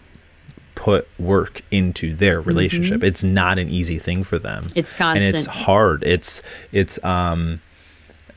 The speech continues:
Speaker 1: it comes in waves, and we see that through their growth from
Speaker 2: Mm-hmm.
Speaker 1: a casual fling to potential, like, we're just friends,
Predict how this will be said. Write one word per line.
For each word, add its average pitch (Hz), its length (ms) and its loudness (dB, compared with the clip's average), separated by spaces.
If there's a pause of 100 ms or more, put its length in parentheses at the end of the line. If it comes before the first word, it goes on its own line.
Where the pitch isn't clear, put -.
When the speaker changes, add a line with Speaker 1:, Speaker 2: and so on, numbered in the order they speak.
(340)
Speaker 1:
it 110 200 -4
comes 101 280 -2
in 95 160 4
waves, 82 580 0 (100)
and 87 260 0
we 90 100 0
see - 360 0
that 80 320 -2
through 90 680 -2 (1000)
their 92 340 2
growth 85 720 2 (180)
from 85 520 0
Speaker 2:
Mm-hmm. - 440 -16
Speaker 1:
a - 40 -10
casual 92 520 2
fling 123 760 4 (380)
to 85 800 0
potential, 104 1000 4
like, 87 300 -2
we're 95 100 0
just 95 240 2
friends, 101 920 2